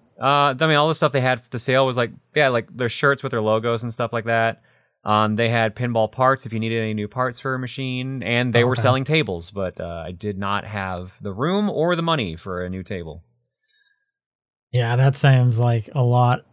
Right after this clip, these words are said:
Speaker 2: An arcade cabinet seems like a lot, but a pinball table, it's like the maintenance I can't even imagine.
Speaker 1: Mm, I mean, I've been lucky. The new table I got, like the Ninja Turtles one, is fine as long as I don't, like, do anything rough to it. But, like, moving it around whenever we move out of this house is gonna be,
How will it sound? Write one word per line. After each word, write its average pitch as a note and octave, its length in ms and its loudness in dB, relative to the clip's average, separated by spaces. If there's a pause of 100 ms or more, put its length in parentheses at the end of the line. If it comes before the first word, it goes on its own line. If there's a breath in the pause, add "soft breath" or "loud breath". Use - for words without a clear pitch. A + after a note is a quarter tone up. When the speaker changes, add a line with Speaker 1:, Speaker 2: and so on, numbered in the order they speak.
(160)
Speaker 2:
An D3+ 160 4
arcade D#3 640 2
cabinet D#3+ 380 4
seems D#3+ 220 2
like E3+ 120 4
a E3 40 4
lot, E3 180 6
but B2+ 100 4
a A#2+ 40 2
pinball B2+ 420 6
table, A#2 380 2
it's A2+ 160 -2
like G#2+ 340 -4
the A#2+ 120 -2
maintenance A#2 520 0
I A#2 80 -4
can't A#2+ 280 0
even A#2 160 2
imagine. A2 480 -2 (600)
Speaker 1:
Mm, G#2+ 580 -4
I C#3+ 80 0
mean, D3+ 100 4
I've D#3 100 2
been E3 120 0
lucky. C#3 260 0
The A2+ 80 -2
new A#2+ 160 -2
table A#2+ 280 -4
I A2 80 2
got, G#2+ 320 0 (320)
like G2 180 -10
the G#2+ 80 -6
Ninja G2+ 260 -6
Turtles A2 240 -6
one, A#2 340 -4
is F#2 140 -10
fine G#2 420 -4 (360)
as G#2 80 -8
long G#2 180 -2
as G2+ 80 -4
I G#2+ 60 -4
don't, G2 160 -4
like, F#2+ 280 -10
do G2 140 -8
anything F#2 320 -10
rough F#2 220 -10
to A#2+ 160 -8
it. C3+ 160 -8
But, G2+ 100 -10
like, F2 180 -12
moving A2+ 280 -2
it G2+ 60 -4
around G2 440 -4
whenever G2+ 240 -6
we G2 60 -6
move F#2+ 100 -6
out G2+ 100 -4
of G2+ 60 -6
this G#2+ 120 -8
house A2+ 260 -2
is F2+ 100 -10
gonna F2+ 180 -10
be, E2 600 -14